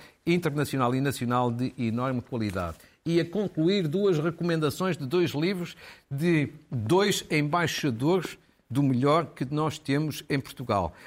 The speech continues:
De Luís de Almeida Sampaio, nosso embaixador na Chequia neste momento, Diplomacia em Tempo de Troika,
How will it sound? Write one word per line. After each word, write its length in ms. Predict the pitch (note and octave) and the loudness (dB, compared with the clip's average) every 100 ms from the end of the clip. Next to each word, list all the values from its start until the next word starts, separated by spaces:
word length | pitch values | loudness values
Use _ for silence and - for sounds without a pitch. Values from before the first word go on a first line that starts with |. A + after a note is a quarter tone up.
| - B2 | -16 -2
De 100 | C#3+ | 2
Luís 380 | D3 G#3 G3 | 4 4 2
de 80 | D#3+ | 2
Almeida 560 | D3+ C#3+ D#3 D#3 C3+ C3 | 2 2 2 2 2 0
Sampaio, 800 | - A#2 G#2 G#2+ G#2+ A2 D#3 F#3 _ _ | 0 -2 0 0 2 0 -2 -8 _ _
nosso 240 | B2+ C#3+ C#3+ | -4 -2 0
embaixador 600 | C3+ C3+ B2+ A2+ C3 C3 - A#2+ | 0 0 0 0 0 -2 -8 -2
na 260 | C3 E3 | 0 2
Chequia 460 | - - C#3+ - A#2+ | 0 0 0 0 0
neste 320 | C3 B2 C3+ | 0 0 0
momento, 460 | A#2 A2+ A#2 - - - - _ - | 2 2 0 -4 -14 -16 -20 _ -2
Diplomacia 960 | G3+ G3+ E3+ D3+ - - F#3+ E3+ - | 0 2 2 2 0 -2 2 2 2
em 180 | D3+ C3+ | 0 0
Tempo 300 | B2 F3 E3 | 2 0 0
de 100 | C3+ | -4
Troika, 540 | A2+ C3+ D3 D#3 F3 | -2 0 0 0 -2